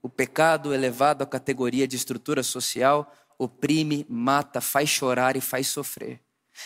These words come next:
E aí Deus chega aqui pra mim, pra você e fala assim: "Olha, eu não tô afim de ver vocês vivendo aí, porque a agonia e o choro de vocês chegou pra mim."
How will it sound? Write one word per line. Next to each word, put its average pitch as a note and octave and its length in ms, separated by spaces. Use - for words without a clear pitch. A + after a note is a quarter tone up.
E D#3 60
aí D3 80
Deus D3 300
chega E3 240
aqui E3 160
pra D#3 200
mim, D#3 160
pra D3 200
você C#3 300
e D3+ 60
fala D3 280
assim: D3+ 160
"Olha, D3+ 160
eu C#3+ 100
não E3 140
tô F3 180
afim D#3+ 240
de D#3 100
ver D3+ 140
vocês D3+ 360
vivendo D3+ 300
aí, D#3+ 200
porque D#3 220
a D3+ 100
agonia D#3 640
e D#3 40
o D3 60
choro E3 320
de D3 80
vocês D#3 480
chegou D3 320
pra D#3+ 180
mim." C3 160